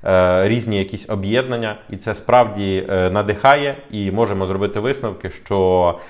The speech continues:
е, українці в Польщі коли об'єднані, вони сильні, коли вони сваряться, вони слабкі,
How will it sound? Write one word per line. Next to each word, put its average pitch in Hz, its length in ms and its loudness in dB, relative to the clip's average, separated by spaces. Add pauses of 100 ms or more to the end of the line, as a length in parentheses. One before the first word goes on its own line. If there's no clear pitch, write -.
(220)
е, 92 120 0
українці 113 520 -2
в 98 100 -6
Польщі 135 400 0 (920)
коли 113 220 6
об'єднані, 117 680 0
вони 107 220 0
сильні, 143 420 0 (160)
коли 110 260 0
вони 98 460 0
сваряться, 117 680 2
вони 104 220 0
слабкі, 147 560 -4